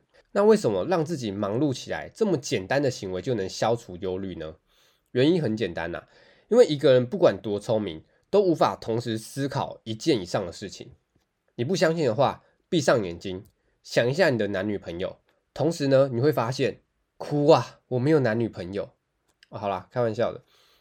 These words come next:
你闭上眼睛想一下自由女神像，同时再想想你明天的行程。你会发现，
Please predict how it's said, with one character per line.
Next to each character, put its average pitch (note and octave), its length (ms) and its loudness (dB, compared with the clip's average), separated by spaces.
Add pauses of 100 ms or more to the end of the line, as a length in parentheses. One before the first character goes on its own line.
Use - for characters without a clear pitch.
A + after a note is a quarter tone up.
(260)
你 B2+ 120 0
闭 G3 120 -4
上 F#3 200 4
眼 G#2+ 160 2
睛 C3+ 160 -2
想 G#2+ 200 0
一 G2+ 60 -8
下 G#2+ 260 0
自 - 200 -6
由 A#2 120 2
女 G2 160 -6
神 F2 160 -8
像， F#2 280 -6 (420)
同 C#3+ 240 2
时 C#3 180 -4
再 D#3 140 4
想 A2 220 -2
想 G#2+ 200 0
你 G2 140 -4
明 G2+ 220 -4
天 C3+ 160 0
的 B2 100 2
行 F2 180 -12
程。 - 220 -14 (1120)
你 B2+ 100 2
会 F3+ 80 6
发 E3 160 2
现， D#3 280 2